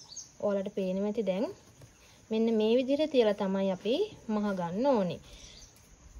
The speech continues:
ප්ලාස්ටික් ඉදි කටුවකින් ඔයාලා මෙන්න මේ විදිහට ලං කරලා තියලා මහ ගන්න. දැන් මම පෙන්නන්න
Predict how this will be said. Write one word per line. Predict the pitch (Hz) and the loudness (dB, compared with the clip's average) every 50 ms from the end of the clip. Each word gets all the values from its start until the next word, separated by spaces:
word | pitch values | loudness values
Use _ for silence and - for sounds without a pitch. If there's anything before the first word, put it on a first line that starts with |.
| - - | -20 -8
ප්ලාස්ටික් | - 220 208 202 208 208 208 - 220 208 214 - | -4 -2 0 0 0 -2 -2 -4 -4 -4 -4 -6
ඉදි | 190 185 214 220 | -6 -4 -2 0
කටුවකින් | - 269 262 233 247 202 185 - 202 196 | 2 2 4 4 4 4 2 2 0 -2
ඔයාලා | 190 180 170 170 185 240 285 | -2 -2 0 0 0 0 2
මෙන්න | 285 240 226 220 214 | 2 2 2 2 0
මේ | 208 202 202 202 | 0 0 0 0
විදිහට | 202 202 190 196 196 190 208 | -2 -2 -2 -4 -4 -4 -2
ලං | 196 190 180 180 185 | -2 -2 -2 -4 -2
කරලා | - 220 214 208 196 190 | -2 0 0 0 0 -2
තියලා | - 220 208 202 175 165 180 208 285 403 427 - - - - - - - - - - - - - - - - - - - - - - | 0 2 2 2 2 2 0 0 -2 -2 -4 -6 -10 -14 -14 -14 -16 -18 -20 -20 -20 -20 -20 -20 -20 -20 -20 -20 -20 -20 -20 -12 -8
මහ | 226 220 208 208 | -4 -2 -2 -2
ගන්න. | 185 180 156 165 - - 104 - - - - - - - - - - - - _ _ _ - - - - - _ _ _ - - - - - - - - - - - - - - - - - - - - - - - - - | -2 -4 -6 -8 -10 -12 -12 -14 -18 -20 -20 -20 -20 -20 -20 -20 -20 -20 -20 _ _ _ -20 -20 -20 -20 -20 _ _ _ -20 -20 -20 -20 -20 -20 -20 -20 -20 -20 -20 -20 -20 -20 -20 -20 -20 -20 -20 -20 -20 -20 -20 -18 -6
දැන් | - 247 240 233 233 | 0 0 2 2 2
මම | 233 233 233 | 0 0 0
පෙන්නන්න | 233 247 233 220 220 214 214 214 | 2 2 2 4 2 2 2 0